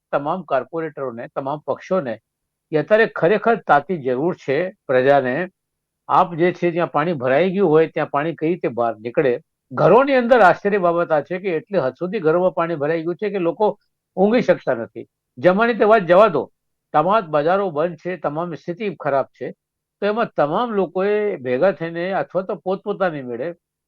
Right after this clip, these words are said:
જે છે એ, એ શાકપુરી જેવી વ્યવસ્થા કરીને અને એમને પહોંચે, એમાં ખાસ કરીને ગુજરાત સરકારે આગેવાની લેવી જોઈએ, અમદાવાદ મ્યુનિસિપલ કોર્પોરેશનના મ્યુનિસિપલ કમિશનર કે મેયરે આગેવાની લેવી જોઈએ. કોંગ્રેસ જે છે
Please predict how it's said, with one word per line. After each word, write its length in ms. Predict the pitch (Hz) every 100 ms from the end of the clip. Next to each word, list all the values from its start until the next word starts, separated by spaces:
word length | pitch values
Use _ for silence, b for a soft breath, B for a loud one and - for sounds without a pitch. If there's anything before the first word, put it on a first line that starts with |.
| _ -
જે 100 | 156
છે 140 | 180
એ, 480 | 185 147 175 180 175
એ 40 |
શાકપુરી 640 | 180 - 156 170 - 202 190
જેવી 260 | 175 185
વ્યવસ્થા 440 | 165 139 151 170 165
કરીને 480 | 156 165 170 123 127 _ _ _ -
અને 160 | 170 160
એમને 220 | 139 180
પહોંચે, 600 | 185 127 135 185 147 92 _ _ _
એમાં 240 | 151 170 165
ખાસ 260 | 156 165
કરીને 280 | - 156 156
ગુજરાત 360 | 131 123 147 170
સરકારે 460 | 160 151 175 170
આગેવાની 420 | 165 165 180 175 175
લેવી 280 | 175 185
જોઈએ, 320 | 180 185 196 214 _ _ _ _ -
અમદાવાદ 460 | 135 143 165 165
મ્યુનિસિપલ 540 | 147 151 151 156 170 160
કોર્પોરેશનના 800 | 156 139 160 160 151 160 156 156
મ્યુનિસિપલ 520 | 143 147 147 165 170
કમિશનર 500 | 165 156 165 170 170
કે 100 | 156
મેયરે 360 | 117 131 190 202
આગેવાની 360 | 185 196 196
લેવી 120 | 202
જોઈએ. 240 | 196 208 208 _ _ _ _
કોંગ્રેસ 500 | - 156 190 254 254
જે 120 | 156 151
છે 340 | - 117